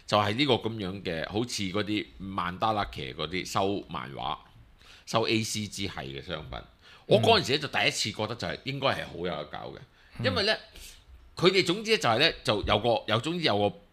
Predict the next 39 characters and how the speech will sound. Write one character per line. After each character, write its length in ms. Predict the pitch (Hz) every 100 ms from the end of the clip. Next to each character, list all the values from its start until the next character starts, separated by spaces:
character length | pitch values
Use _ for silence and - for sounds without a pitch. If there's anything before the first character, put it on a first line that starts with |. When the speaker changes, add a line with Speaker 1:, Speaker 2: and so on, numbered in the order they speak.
| _
Speaker 1:
部 220 | 95 87
門， 200 | 80 65 135 -
佢 120 | 170
總 180 | 185 214
之 60 |
就 80 | 165
日 120 | 98 95
日 60 | 87
就 80 |
係 60 | 92
專 180 | - 131
門 160 | 107
喺 140 | 101 85
度 20 |
收 320 | - 92 80
嘅， 60 | 67 - _ _ _ _ -
佢 80 |
唔 100 | 180
收 180 | 123 185
得 20 |
特 80 | 165
別 180 | 98 92
快 220 | 101 92
嘅， 100 | 90
佢 20 |
會 140 | 90 101
慢 160 | 92
慢 160 | 90 101
check 140 | 104
嘅。 140 | 92 69 - _ _ -
但 120 | 151
係 40 | 127
呢， 80 | 107
Speaker 2:
嗯。 100 | 80 - - - _ -
Speaker 1:
佢 200 | - 185
好 400 | 202 120 127 151 190
知 140 | - 185 185 185 185 -
價 420 | 120 107 92 92
嘅。 100 | 87